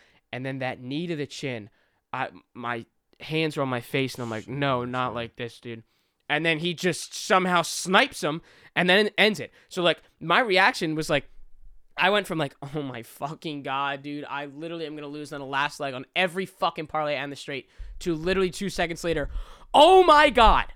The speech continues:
Speaker 1: what did I just watch? What did I just watch?" I mean, that was unbelievable.
Speaker 2: Nah, yeah, that fight was sick. There was a lot of things about that fight that was sick. First of all, from the people that were there.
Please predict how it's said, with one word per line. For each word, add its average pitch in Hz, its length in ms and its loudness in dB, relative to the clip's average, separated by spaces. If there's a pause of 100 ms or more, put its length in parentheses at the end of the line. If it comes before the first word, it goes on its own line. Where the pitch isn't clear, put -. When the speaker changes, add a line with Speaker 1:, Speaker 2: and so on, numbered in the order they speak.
(140)
Speaker 1:
what 190 320 4
did 277 160 4
I 226 140 8
just 196 200 -4
watch? - 460 0 (280)
What 165 340 4
did 208 140 6
I 185 120 6
just 165 200 -6
watch?" 113 380 -6 (320)
I 147 80 0
mean, 151 200 -2
that 180 260 2
was 160 400 -4 (560)
unbelievable. 147 640 2
Speaker 2:
Nah, 104 240 -8
yeah, 98 140 -6
that 117 180 4
fight 147 180 -4
was 101 160 -8
sick. - 540 0
There 120 140 -2
was 233 160 0
a 147 80 -2
lot 131 240 0
of 123 60 -6
things 110 160 -8
about 104 240 -8
that 101 140 -10
fight 98 240 -12
that 95 120 -12
was 90 160 -14
sick. 90 320 -16
First 151 260 -8
of 113 80 -10
all, 98 180 -6
from 95 200 -14
the 87 60 -10
people 127 340 -8
that 85 140 -12
were 85 120 -16
there. 85 220 -18